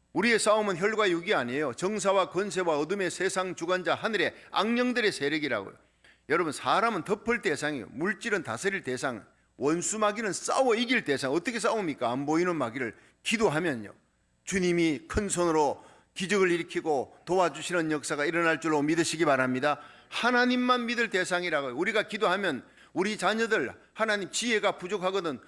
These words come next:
후히 주시고 꾸짖지 아니하신 하나님께 구하라. 하나님 너희 자녀들에게 지혜를 부어준다는 거예요.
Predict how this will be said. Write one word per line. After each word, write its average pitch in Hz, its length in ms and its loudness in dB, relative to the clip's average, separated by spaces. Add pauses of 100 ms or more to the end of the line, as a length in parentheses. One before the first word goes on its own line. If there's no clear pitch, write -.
(120)
후히 220 260 -2
주시고 190 520 -4
꾸짖지 208 400 -4
아니하신 170 320 -2
하나님께 202 460 -2
구하라. 165 460 0 (240)
하나님 202 380 -2
너희 180 160 0
자녀들에게 185 540 -2
지혜를 208 460 -2
부어준다는 202 600 -2
거예요. 127 500 -2